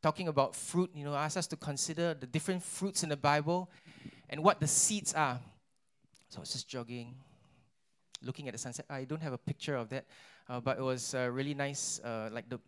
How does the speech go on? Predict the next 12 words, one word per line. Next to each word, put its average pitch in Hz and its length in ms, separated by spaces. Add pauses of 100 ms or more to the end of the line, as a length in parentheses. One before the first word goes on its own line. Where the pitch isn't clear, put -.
(180)
the, 123 140 (180)
the, 120 180 (120)
the 127 80
sunlight 151 420
shining 131 300
through 135 200
the 117 100
trees. 123 640 (380)
I 147 40
was 151 100
thinking, 196 340
why? 226 560